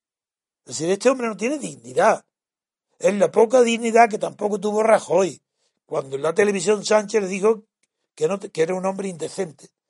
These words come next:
Y no se levantó Rajoy de la mesa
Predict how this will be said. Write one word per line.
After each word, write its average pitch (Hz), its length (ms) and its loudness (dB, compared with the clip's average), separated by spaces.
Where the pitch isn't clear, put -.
Y 170 120 -2
no 202 120 6
se 233 180 8
levantó 190 720 8
Rajoy 156 420 2
de 220 80 6
la 220 80 10
mesa 220 420 0